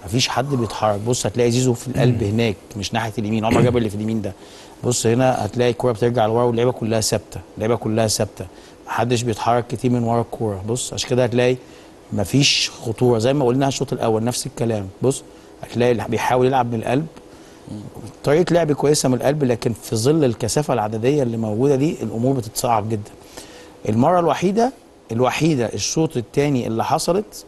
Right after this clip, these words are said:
Speaker 1: هتلاقي هنا عمر هو اللي بيحاول برضه. هنا لا، هنا كان الزناري. بص الوحيد اللي الزناري بيحاول هتتلعب له، بس طبعا الراجل كان قاطعها. الوحيد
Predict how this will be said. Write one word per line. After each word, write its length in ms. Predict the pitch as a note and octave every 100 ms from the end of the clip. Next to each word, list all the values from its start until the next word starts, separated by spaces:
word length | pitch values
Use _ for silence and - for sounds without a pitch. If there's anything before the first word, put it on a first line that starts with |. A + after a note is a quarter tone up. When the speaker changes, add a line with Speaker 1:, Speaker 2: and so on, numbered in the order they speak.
| - - -
Speaker 1:
هتلاقي 220 | - C3
هنا 120 | C#3
عمر 160 | B2+ C#3
هو 140 | B2+
اللي 120 | C3+ A#2+
بيحاول 380 | G#2+ B2 B2
برضه. 300 | A2+ G#2+ G2 - - -
هنا 100 | C#3+
لا، 140 | C#3
هنا 200 | A#2 D3+
كان 120 | C3
الزناري. 500 | A#2+ G#2+ A2+ A2+ G2 F#2 - - -
بص 320 | D3 - - -
الوحيد 300 | A2 A2+ B2+
اللي 100 | D3
الزناري 380 | B2+ A#2 B2 C#3+
بيحاول 500 | C3 - A2+ G#2+ F#2 - - -
هتتلعب 460 | G#2+ G#2+ A#2 A#2 A2
له، 80 | G2+
بس 140 | G2+
طبعا 180 | B2 A#2+
الراجل 280 | A#2+ B2 A#2
كان 200 | A2+ G#2+
قاطعها. 260 | G#2 F#2+ - - - - -
الوحيد 480 | A#2 A2 D#3 F3+